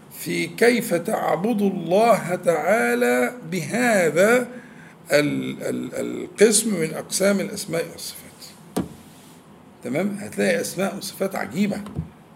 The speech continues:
في هذا ال-، المعنى، اللي هي الأسماء المتقابلة دي، هم؟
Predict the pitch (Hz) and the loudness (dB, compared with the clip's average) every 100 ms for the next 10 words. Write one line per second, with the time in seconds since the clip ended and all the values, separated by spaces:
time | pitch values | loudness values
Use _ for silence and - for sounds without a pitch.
0 | - 110 165 160 131 - 131 127 117 101 | -10 -4 -2 0 -2 -4 -6 -6 -6 -10
1 | - - - 117 123 120 107 143 151 127 | -12 -18 -12 -8 -6 -8 -10 -6 -6 -6
2 | 113 104 104 151 185 180 165 190 240 - | -10 -12 -4 4 6 6 2 0 -2 -6
3 | - - - 135 202 247 | -14 -20 -10 -2 0 0